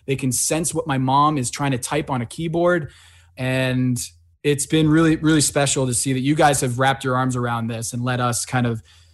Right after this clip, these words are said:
uh, talk about this on air, and, um,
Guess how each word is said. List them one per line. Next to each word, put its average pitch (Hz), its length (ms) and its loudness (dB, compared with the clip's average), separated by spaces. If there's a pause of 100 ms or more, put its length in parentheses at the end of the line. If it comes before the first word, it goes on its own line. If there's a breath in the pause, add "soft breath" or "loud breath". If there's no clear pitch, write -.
(400 soft breath)
uh, 113 160 0
talk 135 240 2
about 131 160 2
this - 160 -2
on 123 160 2
air, 123 300 4
and, 104 340 0
um, 104 600 -4